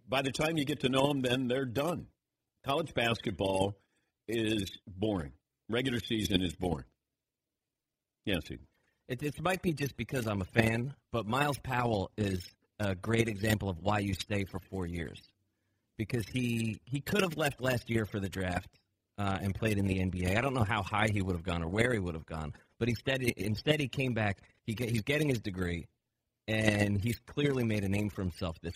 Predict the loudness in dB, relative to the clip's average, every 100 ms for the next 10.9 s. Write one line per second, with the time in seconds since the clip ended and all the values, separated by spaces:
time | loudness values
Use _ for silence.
0 | -6 -4 -2 -2 0 0 -2 -6 -4 0
1 | 0 -2 -8 _ 0 0 2 0 0 -4
2 | -6 -2 -2 -2 -6 -2 0 0 0 0
3 | 0 0 2 2 0 -2 -2 -4 -4 -4
4 | -4 -4 -2 -4 -4 -2 0 0 0 -2
5 | -2 -2 -4 -10 -10 -10 _ _ _ -6
6 | -2 0 0 0 0 0 0 -2 -4 -8
7 | -12 -10 -10 -4 -4 -2 0 0 -2 -6
8 | -6 -10 -6 -4 -4 -10 -16 -8 -6 -6
9 | 0 2 2 0 -4 -10 _ -10 -6 -6
10 | -6 -6 -6 -6 -4 -4 -4 -8